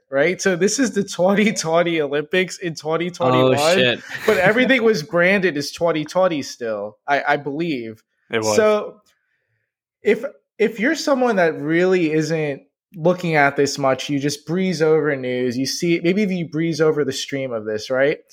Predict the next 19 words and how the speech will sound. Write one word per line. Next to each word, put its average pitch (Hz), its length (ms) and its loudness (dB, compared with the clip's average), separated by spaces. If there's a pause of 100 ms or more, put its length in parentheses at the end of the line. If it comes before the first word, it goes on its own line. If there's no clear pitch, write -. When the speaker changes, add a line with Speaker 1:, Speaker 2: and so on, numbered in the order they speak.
(240)
Speaker 1:
You're 196 180 4
like, 165 140 0
"Twenty 202 360 0
twenty, 143 400 0
like, 113 300 -4
that 156 140 4
was, 156 180 -2
like, 135 280 0
last 147 420 2
year." 156 320 -2
Like, 117 140 -6
you, 190 140 -6 (420)
it, 220 260 0
it 214 140 4
was 226 360 0
such 190 260 2
a 208 80 2
weird 156 400 -2
situation, 160 1000 -4